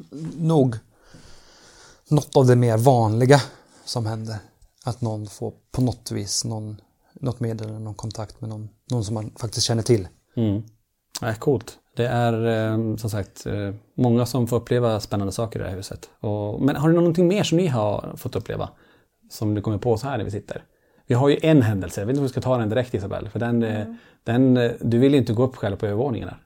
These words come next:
Speaker 3: Nej.
Speaker 2: Till exempel.
Speaker 3: Nej, fy,
Speaker 2: Och det är lite
Speaker 3: var
Speaker 2: jobbigt på en arbetsplats om man inte vill röra sig i halva sin arbetsplats. Eh,
Speaker 3: Nej.
Speaker 2: så att, eh, men kan, kan du, jag tror vi ska berätta den där, för den är, den är ju så himla intressant. För den är ju,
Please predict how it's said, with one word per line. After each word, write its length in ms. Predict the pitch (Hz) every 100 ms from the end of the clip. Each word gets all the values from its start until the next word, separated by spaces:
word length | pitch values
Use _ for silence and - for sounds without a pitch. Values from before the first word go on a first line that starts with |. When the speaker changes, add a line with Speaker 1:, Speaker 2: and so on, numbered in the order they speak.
| _
Speaker 3:
Nej. 300 | 233 214 190
Speaker 2:
Till 100 | 113
exempel. 420 | 95 95 - - 262 - - - - -
Speaker 3:
Nej, 280 | 254 226 220
fy, 260 | - 240 220 208
Speaker 2:
Och 60 |
det 60 | 127
är 20 | 175
lite 140 | 160
Speaker 3:
var 80 | 131
Speaker 2:
jobbigt 220 | 123 123
på 60 | 120
en 80 |
arbetsplats 440 | 110 107 107 110 117
om 60 |
man 60 | 110
inte 120 | 98
vill 180 | 104 104
röra 340 | 110 117 110
sig 140 | 123 123
i 20 |
halva 300 | 110 107 107
sin 120 | 107
arbetsplats. 500 | 92 92 - 107 -
Eh, 280 | - _ 117
Speaker 3:
Nej. 360 | 104 104 214 208 - _ _
Speaker 2:
så 140 | 107 117
att, 280 | 104 - 113
eh, 180 | 104 101 - - -
men 100 | 135
kan, 160 | 147
kan 240 | 143 - 147
du, 600 | 156 160 151 143 135 131 - _
jag 140 | - 147
tror 120 | 180
vi 60 | 196
ska 200 | 170 135
berätta 400 | 147 160 - 120
den 120 | 101
där, 200 | 98 107
för 100 | 123
den 180 | 139 151
är, 180 | 135
den 160 | 131 147
är 40 |
ju 140 | 135 117
så 80 | 120
himla 180 | 110
intressant. 300 | 110 - 120
För 60 | 110
den 200 | 127 135
är 40 |
ju, 280 | 135 131 131